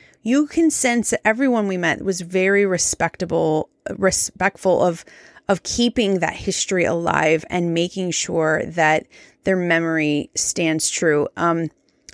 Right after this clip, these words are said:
there was no more children after the daughter died, so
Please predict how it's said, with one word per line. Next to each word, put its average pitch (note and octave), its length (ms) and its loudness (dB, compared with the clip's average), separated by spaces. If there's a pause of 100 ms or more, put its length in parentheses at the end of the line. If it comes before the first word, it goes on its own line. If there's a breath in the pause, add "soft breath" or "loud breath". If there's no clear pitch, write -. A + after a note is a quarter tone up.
(120)
there G3+ 120 2
was G3 180 2
no G3+ 160 2
more G3 220 2
children F#3 480 0
after D#3+ 400 -4
the D#3+ 100 -2
daughter D3+ 340 2
died, D3+ 400 0
so D#3 380 2